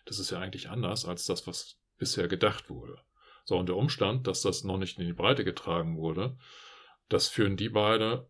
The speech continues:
darauf zurück, dass, ähm, die Wissenschaft sich zwar immer erneuert,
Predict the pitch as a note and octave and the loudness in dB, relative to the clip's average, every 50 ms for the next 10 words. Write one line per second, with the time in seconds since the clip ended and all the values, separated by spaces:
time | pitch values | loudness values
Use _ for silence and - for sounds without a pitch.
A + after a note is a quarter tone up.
0 | _ - - G#2 F#2+ G2+ G#2 G#2 - - - G#2+ G2 G#2 G#2+ G#2+ G#2+ - - - | _ -6 -2 0 2 4 2 2 2 -2 -2 2 6 6 6 6 4 -2 -8 0
1 | - F#2+ F#2+ F#2+ - - - - - _ _ _ _ _ _ - _ _ _ _ | 2 4 4 4 2 0 -2 -4 -6 _ _ _ _ _ _ -20 _ _ _ _
2 | - - G2 F#2+ F#2 F#2 F#2 F2+ F2+ F#2+ G2 - _ _ _ _ _ _ - - | -8 -4 -2 0 0 0 0 0 0 -2 -4 -8 _ _ _ _ _ _ -8 -4
3 | G2+ F#2+ A#2+ B2 - B2+ B2+ - D#3+ - - - - - - - G#2+ G#2+ G2+ G2+ | 0 2 2 4 4 4 4 4 4 2 2 -2 -2 0 4 4 4 4 4 2
4 | G2+ G2+ F#2 F2 F2+ G#2 B2+ B2+ A2+ F2+ G#2 D#3+ E3 - | 0 2 2 2 2 4 4 4 4 4 4 2 0 -2